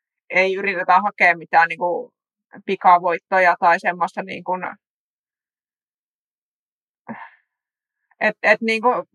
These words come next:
ka-, tehdä, tehdään niin kun sitä hyvää perustyötä ja katsotaan, mitä siitä tulee.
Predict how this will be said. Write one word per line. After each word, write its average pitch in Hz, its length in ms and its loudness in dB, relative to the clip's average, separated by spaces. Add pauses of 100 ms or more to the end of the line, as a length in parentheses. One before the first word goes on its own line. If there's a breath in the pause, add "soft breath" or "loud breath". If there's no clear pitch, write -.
(120)
ka-, 269 200 4 (440)
tehdä, 294 300 2
tehdään 302 340 4
niin 277 120 -8
kun 277 80 -10
sitä 262 240 4
hyvää 254 280 4
perustyötä 214 600 -2
ja 185 100 6
katsotaan, 190 440 -2
mitä 190 220 -4
siitä 208 220 -14
tulee. - 280 -8